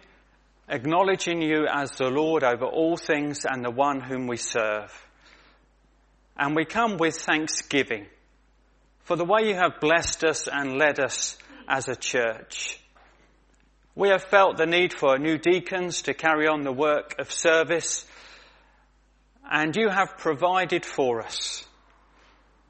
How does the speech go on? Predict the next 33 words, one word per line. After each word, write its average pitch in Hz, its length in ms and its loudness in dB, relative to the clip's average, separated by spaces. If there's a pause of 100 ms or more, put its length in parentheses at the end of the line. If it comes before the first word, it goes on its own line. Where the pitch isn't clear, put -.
(120)
We're 165 160 -2
so 208 300 2
thankful 143 720 0 (480)
for 143 180 -6
Tim 185 480 -2 (520)
and 143 160 -4
for - 160 -6
Pete, - 580 -6 (600)
for - 160 -4
their 165 180 2
suitability, 143 1040 2 (600)
for 165 180 -2
the 156 100 2
way 165 220 4
in 165 100 -2
which 147 160 -6
they're 156 160 2
willing 190 500 2 (140)
to 165 80 -2
serve 180 680 4 (460)
in 147 220 -2
this 143 280 -2
role, 117 380 2 (800)
for 165 120 -6
the 160 100 4
blessing 202 600 2
they 170 220 2
have 156 400 -2
been 170 300 0
already 170 640 2
in 151 160 -4
the 147 100 0
life 151 460 -2